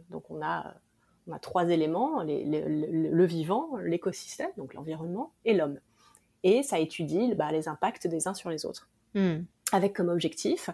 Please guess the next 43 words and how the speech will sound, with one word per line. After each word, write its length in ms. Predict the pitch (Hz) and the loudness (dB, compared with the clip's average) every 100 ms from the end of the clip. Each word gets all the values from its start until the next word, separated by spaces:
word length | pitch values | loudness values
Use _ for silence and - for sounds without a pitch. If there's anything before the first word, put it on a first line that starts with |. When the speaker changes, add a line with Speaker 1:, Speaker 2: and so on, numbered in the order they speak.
| - - - - | -10 -14 -14 8
Speaker 1:
de 100 | 190 | 10
réduire, 680 | 208 202 165 185 254 277 180 - - - 175 | 10 8 8 4 4 2 -4 -10 -20 -6 -2
euh, 340 | 160 156 147 | 0 0 0
évidemment, 420 | 160 160 160 180 | 0 0 0 2
l'impact 320 | 180 165 180 | 2 2 4
négatif 640 | 202 180 175 - 262 - - _ - 214 | 4 6 6 6 0 0 -8 _ -20 -14
que 260 | - 175 - - _ | 6 6 6 -8 _
l'homme 320 | 190 214 220 - | 12 12 8 6
a 140 | 196 | 6
sur 240 | 226 196 170 | 6 4 4
le 80 | |
vivant 380 | 156 156 185 269 | 4 2 4 4
et 60 | 190 | 4
sur 220 | - 190 | 0 0
les 160 | 175 165 | 0 -2
écosystèmes. 520 | - - - - 165 _ _ _ _ _ - - - | -2 -2 -2 -4 -8 _ _ _ _ _ -16 -16 -4
De 120 | 190 | 6
la 120 | 240 233 | 8 8
même 180 | 220 | 6
façon, 340 | 214 190 - 427 - | 4 0 0 -2 -2
l'écologie 680 | 196 220 226 233 220 208 - _ _ - | 4 4 6 6 6 4 -2 _ _ 6
d'intérieur, 840 | 165 208 - 165 175 208 370 220 - - - - | 8 8 4 2 4 6 6 4 -2 -14 -20 -10
c'est 280 | - - 254 | 4 8 10
le 120 | 226 | 10
même 220 | 185 285 269 | 10 10 8
principe, 480 | - 196 - 381 | 6 6 10 10
mais 100 | 262 | 10
ac-, 240 | 202 196 - | 8 4 0
appliqué 360 | 214 202 208 - | -2 -2 -2 2
à 40 | 277 | 4
nos 180 | 240 | 4
intérieurs. 460 | 208 202 196 165 156 | 4 0 0 0 -2
Donc, 160 | 170 - | -2 -2
c'est-à-dire 460 | - 175 180 214 | -2 -2 -4 0
que 80 | 214 | 2
moi, 200 | 220 294 | 6 4
ce 80 | - | 4
que 140 | 240 | 2
j'étudie 460 | 214 208 - 196 214 | 2 0 -2 0 0
et 40 | |
ce 80 | 202 | 0
que 120 | 190 | 0
j'interroge, 720 | 175 202 185 165 269 370 - | 0 0 -2 0 -2 -2 -12